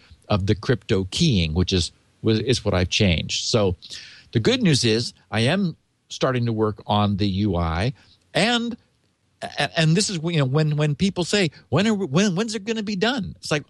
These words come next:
I, I, I don't know. I would have, I, you know, I just, I don't know. It's gonna be done when it's done. And I did,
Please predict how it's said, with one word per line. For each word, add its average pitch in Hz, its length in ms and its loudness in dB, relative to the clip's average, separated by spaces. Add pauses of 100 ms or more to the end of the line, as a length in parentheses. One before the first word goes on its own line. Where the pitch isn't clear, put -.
(140)
I, - 560 -16
I, - 300 -6
I - 20 2
don't 196 180 2
know. 240 300 0 (200)
I 123 60 2
would 151 140 4
have, 147 180 -2
I, 127 260 0 (240)
you 147 120 2
know, 151 140 0
I 123 120 0
just, - 420 -2
I 120 140 -2
don't 160 180 -2
know. 180 300 -6 (160)
It's - 340 -4 (280)
gonna 135 200 0
be 131 140 4
done 160 320 0
when 185 120 0
it's 202 120 -4
done. 185 420 -2 (300)
And 131 300 2 (260)
I 120 120 2
did, 160 380 0